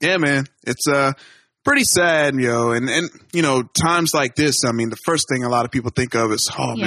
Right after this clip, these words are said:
Speaker 1: man, covid."
Speaker 2: It's true.
Speaker 1: You know?
Speaker 2: That's what I thought when I read the article, 'cause he was just so young already. So I was like,
Speaker 1: Mm-hmm.
Speaker 2: "Oh, gosh, what now?"
Speaker 1: Yeah.
Speaker 2: But
Speaker 1: Yeah, man, it's sad, man. But he, you know, the thing about it, it's like, you may not know his name, but you know his face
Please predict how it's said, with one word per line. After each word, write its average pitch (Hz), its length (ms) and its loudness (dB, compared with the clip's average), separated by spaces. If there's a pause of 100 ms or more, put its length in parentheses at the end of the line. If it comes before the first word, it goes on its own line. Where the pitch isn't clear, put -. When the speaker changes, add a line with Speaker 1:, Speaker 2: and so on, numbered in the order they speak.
Speaker 1:
man, 107 120 -6
covid." 127 420 -2 (140)
Speaker 2:
It's 190 200 -12
true. 185 400 -6
Speaker 1:
You 107 100 -8
know? 110 160 0
Speaker 2:
That's - 180 0
what 202 100 0
I 208 80 -4
thought 170 220 -4
when 170 80 -8
I 165 60 -4
read 165 220 -4
the 165 80 -10
article, 170 460 -4
'cause 233 140 -4
he 254 80 0
was 254 120 0
just 214 160 -2
so 226 180 0
young 170 420 -4 (380)
already. 170 380 -4
So 170 120 -8
I - 20 -4
was 180 140 -6
like, 151 120 -6
Speaker 1:
Mm-hmm. 185 180 -4
Speaker 2:
"Oh, 170 40 -12
gosh, 160 460 -6
what 202 160 -10
now?" 160 360 -4 (120)
Speaker 1:
Yeah. 113 400 -4 (220)
Speaker 2:
But 160 220 -8 (420)
Speaker 1:
Yeah, 135 260 0
man, 113 200 -2
it's - 140 -2
sad, 120 300 0
man. 113 180 0
But 120 140 0
he, 143 240 -2
you 165 60 0
know, 143 180 2 (380)
the 120 100 -6
thing 165 160 0
about 165 320 2
it, 156 60 2
it's - 240 -2
like, 135 160 0
you 214 80 -2
may 269 120 2
not 240 180 2
know 226 180 2
his 180 160 0
name, 185 260 2
but 131 140 0
you 165 100 -2
know 165 180 2
his 139 140 2
face 147 240 0